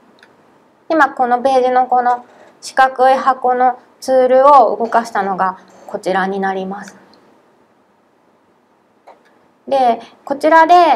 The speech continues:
えーと、ファイルで仮想アプライアンスのインポートっていうのをクリックしてあげて、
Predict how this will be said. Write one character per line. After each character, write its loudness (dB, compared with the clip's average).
え -4
ー -10
と、 0
フ -2
ァ 4
イ -2
ル 2
で 0
仮 -4
想 4
ア 4
プ -2
ラ 0
イ 0
ア -4
ン -8
ス -12
の -4
イ -4
ン -8
ポ 0
ー -6
ト -6
っ -16
て -10
い -4
う -4
の -6
を 2
ク -8
リ -4
ッ -14
ク -6
し -12
て -2
あ 4
げ -6
て、 0